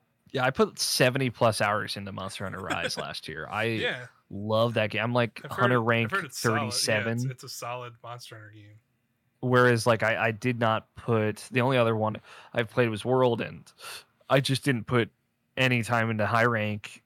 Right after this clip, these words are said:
Speaker 2: Yeah.
Speaker 1: post game stuff for that game, and, and this one I really, really got into. So I'm, I'm really excited for this D L C.
Speaker 2: Yeah, very, very curious. Um, I definitely think they'll, they'll show that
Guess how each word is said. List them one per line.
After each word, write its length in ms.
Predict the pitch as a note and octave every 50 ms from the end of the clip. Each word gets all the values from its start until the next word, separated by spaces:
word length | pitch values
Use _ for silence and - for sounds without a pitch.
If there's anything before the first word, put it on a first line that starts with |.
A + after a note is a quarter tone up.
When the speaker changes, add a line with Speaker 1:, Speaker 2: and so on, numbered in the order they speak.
| _ _ _
Speaker 2:
Yeah. 220 | - C3 B2 A#2+ A#2
Speaker 1:
post 240 | B2 B2 A#2 -
game 200 | - B2 G#2+ G2+ G2
stuff 260 | - - A2 G2+ -
for 140 | - - A2
that 180 | G#2 G2+ G#2 -
game, 380 | - A2+ A2+ A2 G#2+ G#2 G#2+
and, 460 | G2+ G#2 A2 A2 G#2+ G#2+ G#2 G#2 G2+ - - - - _
and 280 | A2 G#2+ G#2 G2+ G2+ G2+ -
this 220 | - A#2 A2 - -
one 120 | A2 G#2
I 40 | G#2+
really, 360 | A2 G#2+ A2 A#2 A2+ G#2+ G#2
really 200 | G#2+ G#2+ A2 A2
got 140 | A2+ A2+ G#2+
into. 300 | G2+ G#2 - - - - -
So 140 | - G2+
I'm, 200 | G2+ A2 A2+ G#2
I'm 180 | F2 G#2+ A2 G#2+
really 240 | - - - B1 C2
excited 320 | - - - D#2+ D#2 - _
for 120 | - - -
this 180 | - - -
D 80 | - B1
L 80 | G#1 G1+
C. 240 | - - - - - - _ _ _ _ - - -
Speaker 2:
Yeah, 200 | C3+ A#2+ A2 G#2+ _ _ _ _
very, 260 | C#3 C#3 C3+ C3 C3
very 340 | A#2+ A#2+ B2+ C3 C3 B2+ B2+
curious. 760 | B2 _ B2+ A#2+ A#2 A#2 A#2 A#2 - - - - - - - _ _ _ _ _ -
Um, 180 | C3 B2 B2 C#3+
I 80 | C#3+
definitely 300 | D3 D3 C#3 B2 C#3+ C3
think 180 | B2 A#2 A2+ A2
they'll, 240 | A#2+ A2 A2 A2 - _ -
they'll 160 | A#2+ A2 G#2+
show 300 | - - - A2+ G#2+ G#2
that 240 | G#2+ G#2 G2+ G2+